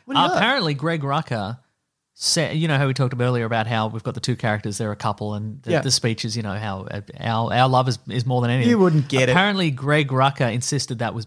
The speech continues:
Speaker 2: would be in there. Like, was part of his contract. They couldn't take it out.
Speaker 1: Oh, really?
Speaker 2: Yes.
Speaker 1: That's great.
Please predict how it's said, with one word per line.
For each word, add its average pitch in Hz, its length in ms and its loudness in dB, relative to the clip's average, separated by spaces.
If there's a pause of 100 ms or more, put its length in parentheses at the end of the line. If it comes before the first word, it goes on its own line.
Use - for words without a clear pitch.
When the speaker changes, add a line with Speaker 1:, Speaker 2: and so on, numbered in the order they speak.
(120)
Speaker 2:
would 120 200 -8
be 110 200 -4
in 117 80 -2
there. 98 160 -6
Like, 110 180 -2
was 135 140 -2
part 131 160 4
of 113 40 -2
his 113 100 -4
contract. 113 420 -4
They 107 80 -4
couldn't 113 260 -6
take 104 220 -4
it 101 80 -6
out. 104 260 -6
Speaker 1:
Oh, 196 140 0
really? 170 480 4
Speaker 2:
Yes. 269 580 -6
Speaker 1:
That's 110 160 -2
great. 165 340 2